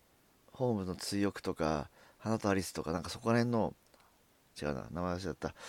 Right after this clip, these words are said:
でも、なんか、タイトル、ジャンル忘れちゃったんですけれども、謎解きをするような、えー、ゲームジャンルも手掛けておりまして、まあ、なんか、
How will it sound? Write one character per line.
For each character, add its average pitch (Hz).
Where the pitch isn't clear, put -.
で 120
も、 117
な 104
ん 98
か、 -
タ 90
イ 71
ト 92
ル、 85
ジ 104
ャ 104
ン 107
ル 104
忘 101
れ 107
ち 107
ゃ -
っ -
た -
ん 101
で 87
す -
け 80
れ 71
ど 87
も、 101
謎 110
解 -
き 147
を 143
す 139
る 139
よ 139
う 107
な、 82
え 90
ー、 -
ゲ 95
ー -
ム 95
ジ 95
ャ 101
ン 87
ル 80
も 123
手 -
掛 92
け 95
て 82
お 76
り 80
ま 87
し -
て、 92
ま 139
あ、 -
な 101
ん 98
か、 -